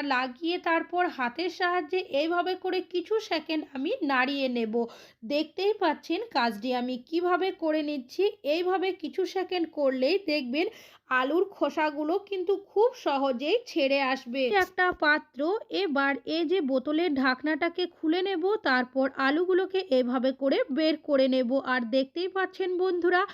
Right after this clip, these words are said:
আলুর খোসাগুলো কিন্তু অনেকটাই ছেড়ে গেছে। এবার এই যে ওষুধের খালি প্যাকেটগুলো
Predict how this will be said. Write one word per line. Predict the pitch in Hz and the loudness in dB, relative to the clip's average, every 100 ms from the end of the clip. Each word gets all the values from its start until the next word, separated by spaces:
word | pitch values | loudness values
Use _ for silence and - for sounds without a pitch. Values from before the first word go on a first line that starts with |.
| - - - | -12 -16 -4
আলুর | 240 247 339 | 0 2 0
খোসাগুলো | 339 285 240 247 247 254 247 | 0 -4 0 0 0 0 0
কিন্তু | 269 269 254 339 - | 0 0 2 -2 0
অনেকটাই | 302 320 415 - 330 320 480 | 0 2 0 -2 2 2 2
ছেড়ে | - 330 277 262 | 0 2 4 4
গেছে। | 254 262 254 277 277 | 2 0 0 0 2
এবার | - 359 302 285 294 - - - | 0 0 4 2 2 -6 -14 -4
এই | 320 | 0
যে | 320 381 - | 0 0 0
ওষুধের | 269 269 339 359 349 | 0 0 -2 0 -2
খালি | - 254 294 | 0 2 2
প্যাকেটগুলো | 370 277 254 294 269 330 | 2 0 0 -2 0 2